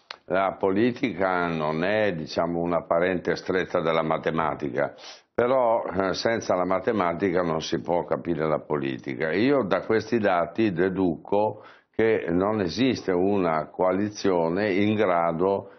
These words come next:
di conquistare, in caso di elezioni, la maggioranza. Solamente una eventuale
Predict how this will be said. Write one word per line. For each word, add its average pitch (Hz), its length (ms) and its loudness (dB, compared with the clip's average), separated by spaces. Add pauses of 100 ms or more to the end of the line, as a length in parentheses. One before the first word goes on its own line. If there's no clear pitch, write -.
(120)
di 101 300 2
conquistare, 92 880 0
in 69 100 -6
caso 82 460 0
di 71 360 -2 (340)
elezioni, 82 1080 0 (400)
la 92 320 0
maggioranza. 76 960 0 (280)
Solamente 120 1040 0
una 92 580 0
eventuale 101 1200 0